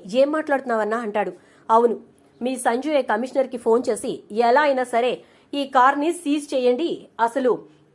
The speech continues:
డ్రంక్ అండ్ డ్రైవ్ అని కేసు బుక్ చేయండి" అని చెప్పి చెప్పాడు. అప్పటికే ఈ వీడియో సర్క్యులేషన్లో ఉందట అని చెప్పని అనగానే, ఇక "సరేనన్నా"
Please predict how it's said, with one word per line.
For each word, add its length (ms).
డ్రంక్ 440
అండ్ 120
డ్రైవ్ 200
అని 100
కేసు 320
బుక్ 200
చేయండి" 300
అని 160
చెప్పి 180
చెప్పాడు. 380
అప్పటికే 440
ఈ 120
వీడియో 260
సర్క్యులేషన్లో 680
ఉందట 280
అని 160
చెప్పని 300
అనగానే, 420
ఇక 160
"సరేనన్నా" 600